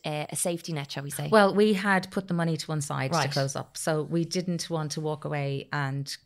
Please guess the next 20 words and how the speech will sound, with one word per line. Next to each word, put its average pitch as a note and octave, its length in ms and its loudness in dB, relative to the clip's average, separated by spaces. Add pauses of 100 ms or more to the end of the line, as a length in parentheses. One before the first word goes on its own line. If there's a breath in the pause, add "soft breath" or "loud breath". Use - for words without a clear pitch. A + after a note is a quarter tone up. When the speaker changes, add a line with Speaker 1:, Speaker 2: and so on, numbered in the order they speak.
Speaker 2:
go, C#3 400 -2 (180)
um, C3+ 560 -6 (120)
bust D3 300 -4
or C3+ 60 -2
go C#3 160 -4
into C#3+ 160 -4
liquidation C#3 460 -2
Speaker 1:
Mm-hmm. C#3+ 80 2
Speaker 2:
like C3 180 -4
lots C3 220 -6
of - 80 -12
people C3 240 -6
do. B2 240 -8 (540 loud breath)
Um, C#3 840 0 (720)
what D#3 220 -6
do E3 100 -12
they D#3 120 -2
say? D3 260 -4
The, C#3+ 840 -6
uh, - 280 -12